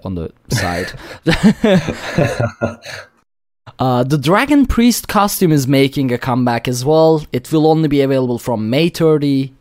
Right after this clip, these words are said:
Speaker 1: to June four. Uh, we have the crafting motif Aneku-, uh, An-, Anakin? Uh, so-, something? Uh, some
Speaker 2: Yeah.
Speaker 1: crafting motif.
Speaker 2: Yeah.
Speaker 1: Uh, <laughs> May
Speaker 2: Love it.
Speaker 1: twenty to May twenty-seven.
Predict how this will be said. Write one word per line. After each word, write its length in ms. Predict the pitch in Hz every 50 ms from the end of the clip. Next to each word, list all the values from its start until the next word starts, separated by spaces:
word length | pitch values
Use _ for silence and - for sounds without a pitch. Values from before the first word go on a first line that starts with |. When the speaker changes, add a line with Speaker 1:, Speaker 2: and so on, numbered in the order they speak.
| _
Speaker 1:
to 120 | - - 127
June 420 | 123 110 117 120 117 113 107 104
four. 580 | - - - 123 113 98 80 78 76 90 123 - - _ _ _ _ _ _ _ _ - - - - - - _ _ _ _
Uh, 400 | - 110 117 117 117 117 113 110 104
we 80 | 131 135
have 220 | 135 160 175 170 156
the 80 | 151
crafting 540 | - - - 175 175 202 - - 226 190 180
motif 520 | 180 175 170 - - 175 165 156 - - - _ _ _ _
Aneku-, 800 | 117 127 131 135 151 170 190 190 - _ _ - - - 180 - -
uh, 160 | 110 104 - - _ _ -
An-, 180 | 101 101 98 - _
Anakin? 600 | 95 107 123 156 156 - - 190 196 196 208 196 - - - -
Uh, 200 | 110 120 120 - - _ _ _ _
so-, 280 | _ - - 139 127 - -
something? 520 | - - 156 156 165 - 202 208 214 202 - - - _
Uh, 500 | - 139 135 131 135 131 127 131 127 139 175 240 - _
some 240 | - - - - 143
Speaker 2:
Yeah. 40 | -
Speaker 1:
crafting 340 | - 147 135 135 - 160 151
motif. 420 | 147 139 127 - 92 95 - - - - - - - _
Speaker 2:
Yeah. 220 | 104 92 87 90 90 -
Speaker 1:
Uh, 840 | 92 98 104 98 98 - - - 170 156 - - 220 196 170 151 - - - - - - -
<laughs> 340 | - - - _ _ _ -
May 200 | 139 156 170 185
Speaker 2:
Love 80 | 175
it. 40 | 175
Speaker 1:
twenty 680 | 170 175 175 170 165 - - 156 156 151 147 151 - _ _ _ _ _ _
to 100 | - 123
May 160 | 123 120 113
twenty-seven. 680 | - - 110 101 98 - - - - 92 67 - - -